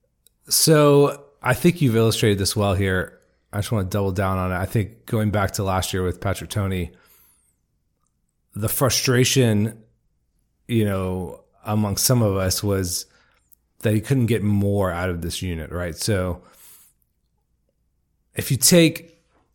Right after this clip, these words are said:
let's say you take just your average guy off the street and put him in a college football uniform and ask him to play, he's gonna get run over,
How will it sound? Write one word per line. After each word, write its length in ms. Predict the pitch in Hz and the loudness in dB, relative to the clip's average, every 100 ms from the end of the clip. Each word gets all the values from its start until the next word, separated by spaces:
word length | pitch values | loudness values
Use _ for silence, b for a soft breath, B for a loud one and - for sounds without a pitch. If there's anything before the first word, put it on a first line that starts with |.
| - | -8
let's 440 | 135 131 143 147 | -2 2 4 4
say 300 | - 143 131 | 4 6 6
you 120 | 127 120 | 6 4
take 320 | 135 120 110 110 - _ _ _ _ _ 127 | 2 2 0 -8 -16 _ _ _ _ _ -6
just 300 | 113 131 - | -2 0 0
your 180 | 120 113 | 0 0
average 680 | 113 117 110 107 92 104 | 2 2 2 -2 -2 -6
guy 260 | 110 120 104 | -2 0 2
off 200 | 101 - | 0 -2
the 60 | 107 | -4
street 460 | - 101 101 104 - _ _ _ _ _ b b b _ | -4 -4 -6 -8 -20 _ _ _ _ _ b b b _
and 320 | 104 95 - | -4 -4 -2
put 180 | - 131 | 2 2
him 100 | 113 | 2
in 80 | 104 | -4
a 60 | |
college 320 | - 110 98 - | -4 -4 -4 -6
football 280 | 101 104 | -6 -2
uniform 460 | 101 98 95 110 104 | -2 -2 -4 -2 -2
and 80 | 95 | -2
ask 240 | 95 - | -4 -4
him 100 | 92 | -6
to 100 | 87 | -8
play, 520 | - 98 92 101 104 b b b b _ _ _ _ _ _ _ _ _ _ _ _ _ - | -8 -4 -2 -2 -4 b b b b _ _ _ _ _ _ _ _ _ _ _ _ _ -6
he's 160 | 127 117 | -2 4
gonna 160 | 151 | 4
get 120 | 127 107 | 4 2
run 200 | 107 101 | 2 2
over, 440 | 92 80 69 90 | 0 -2 -10 -14